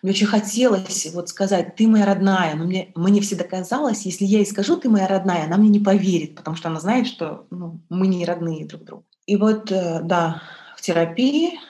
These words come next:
мы проработали этот вопрос с моим психологом, и я вышла на разговор. На разговор с моими родителями. Сначала этот разговор состоялся с папой. Я долго оттягивала,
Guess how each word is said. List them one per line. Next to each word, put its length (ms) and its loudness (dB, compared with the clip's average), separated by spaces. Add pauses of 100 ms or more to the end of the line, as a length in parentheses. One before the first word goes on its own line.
мы 220 2
проработали 540 -4
этот 100 -10
вопрос 380 -2
с 80 -8
моим 100 0
психологом, 600 -2
и 160 -12
я 360 -2
вышла 360 0
на 80 -4
разговор. 680 -4 (680)
На 120 -8
разговор 360 0
с 120 -12
моими 200 -2
родителями. 480 0
Сначала 540 -4
этот 160 -12
разговор 420 -4
состоялся 460 -4
с 60 -10
папой. 500 0 (1900)
Я 140 4
долго 280 4
оттягивала, 960 4